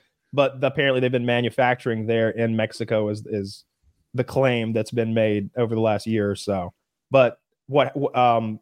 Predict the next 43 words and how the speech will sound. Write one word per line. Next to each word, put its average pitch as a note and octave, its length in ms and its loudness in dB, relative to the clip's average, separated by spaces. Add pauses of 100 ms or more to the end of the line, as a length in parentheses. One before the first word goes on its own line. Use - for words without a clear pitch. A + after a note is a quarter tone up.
(140)
your D3+ 180 0
little G3 160 4
brown C#3+ 340 2
fellow A2+ 440 2
went B2 280 -4
scorched - 460 0
earth. A2 340 -4
First A#3+ 300 2
on F3 140 4
the B2+ 80 2
whole E3 480 0
R D3+ 200 4
N C#3+ 160 -4
C, C#3 460 -2 (240)
he C#3+ 80 0
called D#3+ 260 4
out, D3+ 180 2
like, C#3+ 140 0
the B2 60 -8
chairwoman D3+ 560 0
of C#3 100 0
the C3+ 120 0
R C#3 200 4
N C#3 100 -4
C. C#3 200 -2
He C#3+ 100 -2
talked D3 240 0
about C#3 240 0 (340)
you, D3 220 -4
how C#3 220 2
they're, B2+ 320 2
you've, E3+ 280 0
he's D#3 140 -2
like, D#3+ 160 0
"You've G3+ 120 -2
got F#3+ 240 2 (240)
this D#3+ 200 -6
Lester D#3 500 0
guy A#2+ 380 2
from B2+ 380 -2
A F3 160 2
B E3+ 180 0
C F3 520 -2